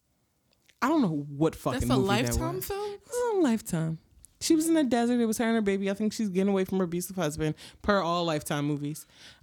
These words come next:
Speaker 1: Um,
Speaker 2: Lifetime hate niggas, I tell you.
Speaker 1: It's like Tyler Perry grew up watching Lifetime movies. Um, <laughs> and, <laughs> and, uh, yeah, I,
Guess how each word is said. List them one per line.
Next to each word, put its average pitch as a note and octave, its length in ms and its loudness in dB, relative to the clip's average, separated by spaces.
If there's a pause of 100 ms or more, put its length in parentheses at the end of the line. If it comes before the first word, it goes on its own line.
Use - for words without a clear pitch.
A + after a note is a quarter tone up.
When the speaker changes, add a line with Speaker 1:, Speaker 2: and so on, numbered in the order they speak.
Speaker 1:
Um, E3 600 2
Speaker 2:
Lifetime F#3 480 -8
hate G3+ 240 -8
niggas, F3+ 400 -10
I G3 100 -14
tell A3 140 -12
you. F#3 200 -14 (1400)
Speaker 1:
It's - 240 -6
like G3 180 0
Tyler F#3+ 240 -2
Perry F3+ 180 -2
grew F3 220 -2
up F3 60 -4
watching C3+ 260 -4
Lifetime C3 300 -6
movies. C#3 380 -10
Um, E3 340 0 (480)
<laughs> - 400 -20
and, F3+ 380 2 (720)
<laughs> - 720 -20
and, G3 280 0
uh, F3+ 360 -4
yeah, E4+ 460 -4 (100)
I, A3+ 100 -10